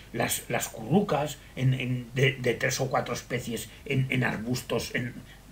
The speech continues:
plantas arbustivas perennes, que no hay que plantarlas cada año,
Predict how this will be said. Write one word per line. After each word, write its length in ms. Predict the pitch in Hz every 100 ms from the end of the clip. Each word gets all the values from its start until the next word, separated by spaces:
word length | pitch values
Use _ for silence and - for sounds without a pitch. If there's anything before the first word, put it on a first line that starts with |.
| - - - - - - - - - - - -
plantas 400 | - 147 131 -
arbustivas 720 | 113 110 104 175 147 123 - - -
perennes, 680 | - 127 170 160 131 131 -
que 120 | 123
no 100 | 120
hay 80 | 123
que 80 |
plantarlas 600 | 143 135 127 131 123 117 -
cada 260 | - 120
año, 280 | 202 226 107